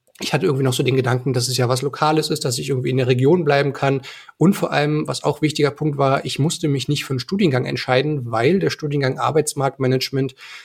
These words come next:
dreigeteilt ist, äh, zwischen Wirtschaft, Sozial- und Rechtswissenschaften. Das heißt, ich konnte einfach mehrere Fliegen mit einer Klappe schlagen. Und das war für mich natürlich toll,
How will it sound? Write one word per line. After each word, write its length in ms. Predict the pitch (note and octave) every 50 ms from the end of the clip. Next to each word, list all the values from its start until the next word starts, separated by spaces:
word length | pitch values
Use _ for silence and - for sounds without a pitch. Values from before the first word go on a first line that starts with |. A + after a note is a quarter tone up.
| - _
dreigeteilt 760 | _ - A#2 B2 D3+ C#3+ - - - B2 A#2 B2 B2 - - - _ _ _ _
ist, 440 | - E3 F#3 - - - - - - _ _ -
äh, 160 | - C#3+ C#3+
zwischen 400 | C#3+ - - C#3 - B2+ A#2 G#2+
Wirtschaft, 480 | A#2 D3 F#3 - - - E3 D#3+ E3 -
Sozial- 480 | - D3 C3+ - - - - C#3 C3+
und 120 | C3 C3 B2+
Rechtswissenschaften. 800 | - C#3 - - - - A2+ A#2+ A#2 - A#2+ A#2 B2 - -
Das 100 | C3+ C3
heißt, 160 | - B2 B2 B2+
ich 80 | -
konnte 220 | - C3+ C3 C3+ C#3+
einfach 220 | C3+ A#2+ - C3
mehrere 400 | A2+ A2+ B2 C#3+ C#3+ C#3 C3+ C3+
Fliegen 280 | - - C#3+ C#3+ C3+ C3
mit 100 | C3 -
einer 200 | - B2+ B2 B2
Klappe 300 | B2 - B2+ B2+ - B2+
schlagen. 400 | - C#3 C#3 B2+ B2+ C#3 C#3 - - - - - - _ _
Und 300 | - B2+ B2+ C3+ C3 B2
das 120 | B2+ - -
war 80 | C3+
für 80 | B2 C3
mich 100 | C#3 C3
natürlich 280 | C#3 C3 - B2+ A#2+
toll, 260 | - - B2 B2 B2